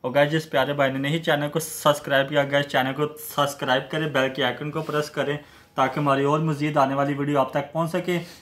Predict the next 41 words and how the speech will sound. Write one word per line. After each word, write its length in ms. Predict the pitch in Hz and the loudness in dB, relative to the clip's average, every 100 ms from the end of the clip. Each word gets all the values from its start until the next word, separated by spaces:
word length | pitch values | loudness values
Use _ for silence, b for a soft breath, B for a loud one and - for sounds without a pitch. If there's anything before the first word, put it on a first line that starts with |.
| - | -8
इस 140 | 147 151 | -6 -2
वीडियो 220 | 151 165 | 0 2
को 100 | 170 | 2
ज़्यादा 340 | 147 139 139 - | 2 2 2 0
से 160 | 180 | -2
ज़्यादा 240 | 165 143 147 | 0 2 2
गाइस 300 | 147 147 147 | 2 0 0
लाइक 260 | 135 131 151 | -2 -2 -2
और 60 | |
शेयर 220 | 147 143 | -4 -4
ज़रूर 240 | 131 135 151 | -4 -2 -2
कीजिएगा। 540 | 160 147 143 151 156 156 - B B B B | -2 -4 -2 -2 0 -2 -6 B B B B
फिर 100 | 147 | -2
बता 260 | 160 160 151 | 0 4 4
देता 240 | 151 151 | 2 -2
हूँ 100 | 147 | -2
iPhone 300 | 131 143 147 | -2 -2 -2
X 240 | 147 151 - - | 0 -2 -8 -8
टू 100 | 156 | -6
फिफ्टी 340 | 147 - 147 | -6 -4 -4
सिक्स 240 | 143 156 147 | -4 -4 -2
जी 100 | 160 180 | -4 -2
बी 100 | 175 175 B B - | -6 -6 B B -2
वन 140 | 139 147 | 0 2
थाउजेंड 280 | 139 147 | 2 2
वन 160 | 143 147 | 0 0
हंड्रेड 260 | 147 131 131 | 0 -4 -4
फिफ्टी 320 | 147 143 160 | -4 -4 -4
dirham 260 | 156 156 | -2 -2
में 140 | 175 165 | -2 -2
बिल्कुल 300 | 147 147 135 | -4 -2 -2
neat 200 | 127 143 | -2 -2
and 180 | 143 131 | -4 -2
clean 200 | 139 151 | -4 -2
है। 80 | 156 | 0
कैमरे 340 | 135 123 127 | 0 0 -2
में 120 | 131 | -2
आप 220 | 135 123 - - | -4 -6 -14 -6
देख 220 | 127 131 - | -2 -2 -2
सकते 320 | 160 - 170 | -6 -2 -2
हैं 180 | 170 | -2